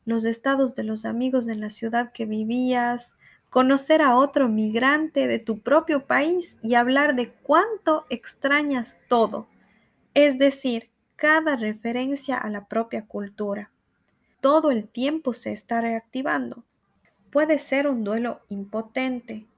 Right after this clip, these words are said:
al ver que la vida continúa sin ti,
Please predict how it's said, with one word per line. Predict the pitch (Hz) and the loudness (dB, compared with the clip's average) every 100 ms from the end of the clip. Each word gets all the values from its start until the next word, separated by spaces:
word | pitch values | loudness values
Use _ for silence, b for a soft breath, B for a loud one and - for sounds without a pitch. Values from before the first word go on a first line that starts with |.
| _ | _
al | 214 | -8
ver | 214 240 247 | -4 -6 -4
que | 233 | -6
la | 214 | -6
vida | 208 240 233 | -4 -4 -4
continúa | 233 214 214 226 240 240 | -8 -12 -8 -6 -4 -4
sin | 226 - 220 220 220 | -6 -6 -6 -6 -6
ti, | 233 233 | -6 -6